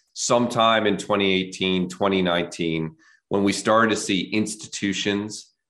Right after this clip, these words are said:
we started to see corporations, we started to see hedge funds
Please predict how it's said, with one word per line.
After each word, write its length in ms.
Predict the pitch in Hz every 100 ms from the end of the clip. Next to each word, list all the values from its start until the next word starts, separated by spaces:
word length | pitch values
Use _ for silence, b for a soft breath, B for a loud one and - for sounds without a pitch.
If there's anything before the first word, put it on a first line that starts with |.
| -
we 80 |
started 300 | 98 104 101
to 60 | 95
see 180 | - 92
corporations, 1000 | - 107 107 - 98 92 90 98 95 90
we 100 | 101
started 320 | - 107 104
to 80 | 104
see 200 | - 90
hedge 360 | - 107 104 -
funds 440 | - 101 95 92